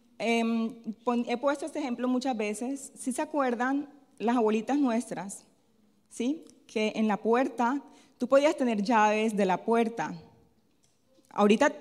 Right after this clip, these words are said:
si tú tienes llaves de la puerta, tú abres y fácilmente puedes entrar. Pero en las abuelitas, ¿sí? Estaban las llaves, pero ¿qué había dentro de la puerta?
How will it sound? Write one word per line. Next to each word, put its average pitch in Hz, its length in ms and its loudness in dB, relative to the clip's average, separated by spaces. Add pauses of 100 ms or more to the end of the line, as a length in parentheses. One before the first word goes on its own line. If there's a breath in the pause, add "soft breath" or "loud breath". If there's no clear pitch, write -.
(140)
si 247 140 2
tú 240 100 0
tienes 254 220 0
llaves 294 160 2
de 294 60 2
la 247 120 4
puerta, 233 320 -2
tú 247 180 -4
abres 254 300 0
y 277 40 -2
fácilmente 220 540 -4
puedes 214 280 -4
entrar. 170 440 -8 (500 soft breath)
Pero 247 160 0
en 254 60 -2
las 262 120 -2
abuelitas, 254 840 -4
¿sí? 269 480 -8
Estaban 220 460 0
las 240 120 2
llaves, 247 460 4
pero 226 180 -2
¿qué 240 120 -4
había 262 280 0
dentro 277 200 0
de 226 60 -2
la 190 140 -2
puerta? 175 480 -6